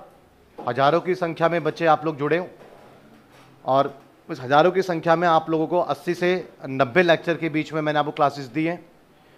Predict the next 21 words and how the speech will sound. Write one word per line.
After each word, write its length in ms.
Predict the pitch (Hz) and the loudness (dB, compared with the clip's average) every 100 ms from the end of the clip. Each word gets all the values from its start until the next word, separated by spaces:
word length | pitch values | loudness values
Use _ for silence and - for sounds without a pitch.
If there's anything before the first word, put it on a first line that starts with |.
| _ _ | _ _
लेकिन 240 | - 147 160 | -8 -2 2
आप 160 | 160 | 2
इस 100 | 160 156 | 0 0
बात 160 | 151 170 | 0 2
का 60 | |
यकीन 360 | 147 143 170 180 | -2 0 -2 -2
कीजिएगा, 380 | 175 160 170 185 | -6 -4 -2 -2
जितनी 300 | 147 - 170 | -6 -10 -4
क्लासेस 320 | 165 151 156 | 0 0 -2
मैंने 180 | 151 156 | -4 -4
पढ़ाई 320 | 151 135 151 | 0 2 2
हैं 60 | 175 | 2
आपको, 260 | 165 165 180 | 0 0 -4
अगर 140 | 156 | 0
आपने 200 | 147 160 | 0 -2
वो 60 | 147 | -4
सारी 280 | 151 156 | 0 0
क्लासेस 300 | 160 151 147 | 0 -2 -2
देखी 240 | 127 143 170 | -6 -4 -2
हुई 140 | 160 | -2
हैं 160 | 120 | -4